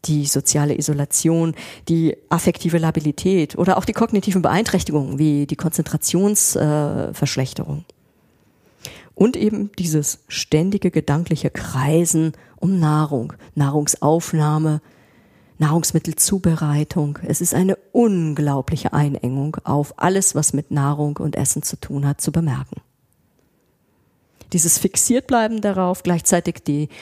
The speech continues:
das Fehlen einer gewissen Leistungsfähigkeit im sozialen Bereich sorgen auch dafür, dass die Essstörung langfristig chronifiziert.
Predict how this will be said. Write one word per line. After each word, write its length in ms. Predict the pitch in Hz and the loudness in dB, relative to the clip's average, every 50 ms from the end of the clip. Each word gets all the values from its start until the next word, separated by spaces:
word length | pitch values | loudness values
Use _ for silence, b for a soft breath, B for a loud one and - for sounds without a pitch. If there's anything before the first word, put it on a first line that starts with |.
| B B | B B
das 200 | 165 160 - - | 0 0 0 0
Fehlen 420 | - - 202 220 240 247 254 240 | 0 0 2 2 4 2 2 0
einer 200 | - 190 190 175 | -2 -2 -2 -2
gewissen 340 | 175 180 196 185 - 170 160 | -2 0 -2 0 0 0 0
Leistungsfähigkeit 1080 | 165 185 226 220 - - 190 180 - - - 170 175 175 175 - - - 180 170 170 | 2 2 2 0 -2 -4 -4 -4 -6 -4 -2 0 0 0 -2 -4 -2 -2 0 0 0
im 80 | - 156 | -2 -2
sozialen 560 | 147 156 151 - - - 180 185 196 202 214 | -2 -2 -2 0 0 0 2 2 2 0 0
Bereich 360 | 202 190 170 175 175 175 - - B B B | 0 0 2 2 2 2 0 -4 B B B
sorgen 360 | B - - 175 190 208 - - | B 0 2 2 2 2 0 2
auch 240 | - 339 359 349 | 2 2 2 2
dafür, 460 | - 196 170 - - - 175 185 214 220 B B B B B | 0 -4 -4 -2 0 2 2 2 2 0 B B B B B
dass 140 | 175 - - | 0 0 0
die 180 | - 156 - | 0 -2 0
Essstörung 560 | - 156 - - - - 220 226 226 226 226 | 0 -2 0 -2 -2 0 0 0 2 0 0
langfristig 640 | 190 151 139 147 160 - - 190 - - - 190 - | 0 -2 -4 -4 -4 -6 -6 -6 -4 -4 -6 -6 -6
chronifiziert. 800 | - - 190 196 190 - - 208 - - - 151 127 135 - | -4 -2 -2 -2 -2 -4 -6 -8 -8 -6 -6 -6 -6 -6 -8